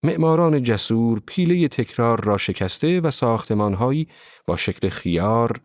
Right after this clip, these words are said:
رندهٔ پنیر و بیسیم ساختند. تازه اینها فقط در لندن بوده است.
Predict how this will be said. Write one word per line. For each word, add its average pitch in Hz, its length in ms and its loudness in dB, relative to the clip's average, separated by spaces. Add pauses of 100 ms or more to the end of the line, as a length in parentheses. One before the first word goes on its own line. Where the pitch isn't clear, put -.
(120)
رندهٔ 90 480 0
پنیر 117 640 -2 (240)
و 131 100 2
بیسیم 156 520 0
ساختند. - 680 -6 (500)
تازه 85 260 0
اینها 110 240 2
فقط 143 300 -2
در 156 140 0
لندن 139 440 2
بوده 80 220 -6
است. - 300 -10